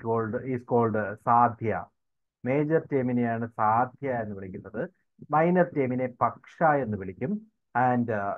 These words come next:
middle term is called ഹേതു. Okay, Now middle ടേമും minor ടേമും മേജർ ടേമും ഏതാ, എന്താണെന്ന് already പഠിച്ചിട്ടുണ്ട്. അവിടെ നിങ്ങൾ ഇവിടെ അത് connect ചെയ്ത് ഓർക്കുക. Middle term is ഹേതു, minor term is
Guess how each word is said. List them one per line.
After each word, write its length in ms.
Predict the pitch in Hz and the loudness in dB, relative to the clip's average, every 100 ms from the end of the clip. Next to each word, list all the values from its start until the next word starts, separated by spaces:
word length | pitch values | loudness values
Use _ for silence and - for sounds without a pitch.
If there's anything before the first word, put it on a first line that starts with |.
| 139 | -2
middle 240 | 175 196 147 127 | 0 0 -2 -4
term 160 | 110 107 | -2 -4
is 80 | - | -6
called 220 | 117 113 107 107 | -6 -4 -4 -4
ഹേതു. 320 | 117 101 92 - _ _ - _ _ _ _ - _ _ | -4 -4 -8 -16 _ _ -20 _ _ _ _ -20 _ _
Okay, 180 | 196 220 - 180 - _ _ - | -2 -2 -4 -20 -20 _ _ -2
Now 180 | 117 127 | 2 4
middle 260 | 135 139 139 | 4 4 4
ടേമും 260 | 143 139 135 | 2 4 4
minor 280 | 127 131 131 | 4 2 0
ടേമും 220 | 135 131 127 | 0 -2 -2
മേജർ 280 | 123 127 131 | -2 -2 -4
ടേമും 220 | 131 131 | -2 2
ഏതാ, 160 | 123 127 127 | 2 2 0
എന്താണെന്ന് 300 | 120 127 127 | 0 0 0
already 280 | 123 123 139 | -4 -4 -2
പഠിച്ചിട്ടുണ്ട്. 420 | 170 165 135 107 - - - _ _ _ - | -2 -2 -8 -8 -10 -20 -20 _ _ _ -6
അവിടെ 340 | 117 139 143 - _ _ _ | 0 0 -2 -8 _ _ _
നിങ്ങൾ 180 | 120 135 | -4 -2
ഇവിടെ 160 | 135 156 | 0 2
അത് 140 | 156 160 | 0 0
connect 280 | 147 131 - | 0 -2 -4
ചെയ്ത് 120 | 139 156 | -4 -2
ഓർക്കുക. 500 | 123 107 123 151 _ - | -2 0 -2 -2 _ -12
Middle 220 | 117 127 123 | -8 -6 -6
term 140 | 135 127 | -6 -6
is 80 | 123 - | -8 -6
ഹേതു, 320 | 123 123 180 262 - _ _ _ _ 117 120 | -4 -2 -4 -6 -10 _ _ _ _ 2 4
minor 260 | 143 170 165 | 4 2 0
term 120 | 143 | -2
is 60 | 135 | -2